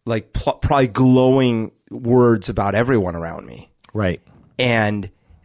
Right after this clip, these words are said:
Speaker 1: it's like, "Well, but your mom left you." I'm like, "I know, but, you know, she had to, but, you know, I get along great with her," or whatever. "And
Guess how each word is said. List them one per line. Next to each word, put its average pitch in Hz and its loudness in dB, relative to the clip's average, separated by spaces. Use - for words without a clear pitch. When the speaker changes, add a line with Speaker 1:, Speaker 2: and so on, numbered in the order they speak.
Speaker 1:
it's 113 -2
like, 107 -4
"Well, 120 2
but 127 0
your 120 2
mom 123 2
left 143 -4
you." 95 -4
I'm 104 -6
like, 120 -8
"I 190 -2
know, 160 0
but, 151 -4
you 156 -2
know, 127 0
she - -6
had 127 -2
to, 127 -4
but, 139 -4
you 156 -2
know, 147 0
I 156 0
get 175 -4
along 151 -2
great 123 -2
with 117 -4
her," 120 -2
or 117 0
whatever. 117 2
"And 113 -2